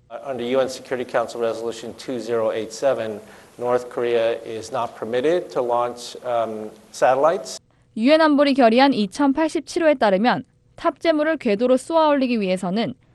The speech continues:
Speaker 2: 탄도미사일 기술을 이용해야 하기 때문에 북한은 위성을 발사할 수 없다는 설명입니다.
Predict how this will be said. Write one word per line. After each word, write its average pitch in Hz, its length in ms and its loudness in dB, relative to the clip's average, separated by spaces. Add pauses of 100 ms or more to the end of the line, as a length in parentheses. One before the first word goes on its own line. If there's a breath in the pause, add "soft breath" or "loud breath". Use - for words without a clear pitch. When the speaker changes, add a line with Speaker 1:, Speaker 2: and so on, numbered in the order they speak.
(180)
Speaker 2:
탄도미사일 294 720 2
기술을 226 420 0
이용해야 208 480 2
하기 175 140 -4
때문에 170 500 -4 (380)
북한은 240 440 2
위성을 233 360 2
발사할 214 500 0
수 285 180 -2
없다는 247 440 2
설명입니다. 196 640 -2